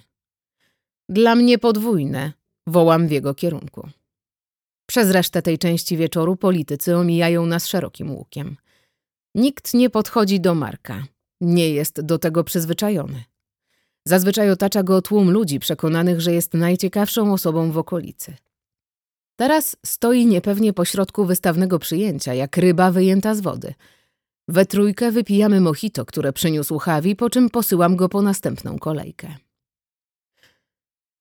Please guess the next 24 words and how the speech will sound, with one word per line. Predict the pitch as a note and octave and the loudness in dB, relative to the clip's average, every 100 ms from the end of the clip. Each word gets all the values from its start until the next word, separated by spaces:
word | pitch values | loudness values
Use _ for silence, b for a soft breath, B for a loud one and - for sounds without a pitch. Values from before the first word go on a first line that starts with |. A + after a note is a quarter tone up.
| - | 0
Idę | B3 A3 | 6 6
jeszcze | G#3+ - F#3+ | 6 4 2
raz | G3 C3+ - | 2 -2 -6
sprawdzić, | - F3+ F3 D#3+ F#3+ - | -4 2 2 2 -2 -2
czy | - G3 E3+ | 2 4 6
winietka | F3 F3+ F3 - C#3 | 4 4 2 -4 -4
z | D3+ | 0
nazwiskiem | E3 D3+ F3 - F3+ D#3+ | -2 -2 -4 0 2 2
Marka | E3+ F3+ G#3+ | 0 0 0
jest | F#3 F#3 E3+ | 2 0 0
w | |
odpowiednim | F3+ - F3 F3+ E3+ D#3+ | 0 2 2 2 2 2
miejscu | F#3+ G3+ - E3 | 2 0 -2 -2
i | F3 A3 | 0 0
odkrywam, | G#3+ - G3+ B3+ A3+ | -2 0 2 2 2
że | A3+ | 2
zostałam | A#3+ - B3+ A#3+ | 0 0 0 2
zdemaskowana, | F#3 A#3 A#3 - B3+ C4+ C3 A#2 | 2 2 2 0 0 0 -2 -4
ponieważ | G#3+ C4 C4+ C4+ - | 0 2 2 -2 -4
ustawienie | C4+ C#4 A#3+ G#3+ A3+ B3 | -4 0 2 4 4 2
wróciło | C4 C4 C4+ B3+ | -2 0 0 2
do | C4 | 2
pierwotnej | C4 G#3 B2 C3 C#3+ | 0 0 -4 -6 -6
wersji. | C#3+ - - C#3 D3 | -6 -10 -12 -12 -16